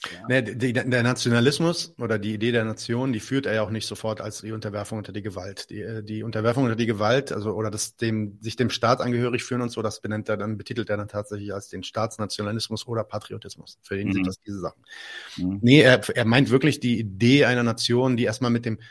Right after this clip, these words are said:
Speaker 2: das merkt man ja auch, das haben wir auch gemerkt in den Diskussionen mit Leuten, die dann irgendwie in die Chats geschrieben haben, die erstmal gar nichts mit dem Staat zu tun haben.
Speaker 1: Ach so.
Speaker 2: Ja,
Speaker 1: Mhm.
Speaker 2: also, die glauben, dass das nichts mit dem Staat zu tun hat, sagen wir es so. Deren Ideologien basieren darauf, dass irgendwie diese, diese Nationen dann halt auch unabhängig von dem Staat schon vorher existiert haben.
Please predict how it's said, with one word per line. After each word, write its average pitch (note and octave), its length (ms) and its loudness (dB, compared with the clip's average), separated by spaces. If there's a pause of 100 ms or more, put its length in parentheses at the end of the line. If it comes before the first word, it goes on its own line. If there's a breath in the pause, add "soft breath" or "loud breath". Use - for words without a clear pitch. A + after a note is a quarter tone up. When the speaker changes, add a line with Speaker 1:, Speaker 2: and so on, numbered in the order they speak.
(160 loud breath)
Speaker 2:
das - 140 -4
merkt C#3 180 8
man B2+ 80 6
ja A2+ 80 6
auch, A2 120 0
das - 160 -6
haben A#2+ 100 2
wir A#2 80 2
auch A2+ 80 -4
gemerkt A2+ 280 -2
in A2 60 -4
den G#2+ 80 -2
Diskussionen A2 440 -4
mit G#2 100 -6
Leuten, G#2+ 300 -2
die G2 160 -8
dann G2+ 140 -10
irgendwie G2+ 280 -12
in G2+ 160 -10
die - 60 -20
Chats - 200 -6
geschrieben G#2 280 -4
haben, G2+ 120 -4
die G#2+ 60 -4
erstmal A2 260 -2
gar A#2 100 6
nichts B2+ 140 2
mit A#2+ 100 2
dem A#2 80 0
Staat A2+ 240 2
zu - 80 -10
tun G2+ 220 -4
haben. - 160 -16 (420)
Speaker 1:
Ach E2 120 -8
so. E2+ 260 -6 (120)
Speaker 2:
Ja, G#2 200 0
Speaker 1:
Mhm. - 60 -4
Speaker 2:
also, A2 240 0 (340 soft breath)
die A2+ 280 -8
glauben, C3+ 400 12
dass A2+ 180 6
das A#2 140 0
nichts - 180 2
mit A2+ 100 0
dem G#2+ 80 0
Staat - 220 -2
zu - 60 -6
tun A2+ 160 0
hat, E2+ 80 -6
sagen F#2+ 120 -6
wir F2+ 40 -6
es - 80 -8
so. G2+ 160 -6
Deren G#2+ 180 -4
Ideologien A2+ 840 -2
basieren A2 400 -2
darauf, A2 340 0
dass - 260 -6
irgendwie A2 280 -8
diese, G#2+ 260 -8
diese G#2+ 240 -8
Nationen A2+ 460 -2
dann G#2+ 80 -2
halt A2 240 -8
auch - 180 -4
unabhängig B2 400 -6
von A2+ 80 -12
dem A2 100 -8
Staat G#2 220 -10
schon A2 120 -10
vorher B2 220 -10
existiert - 440 -20
haben. - 100 -20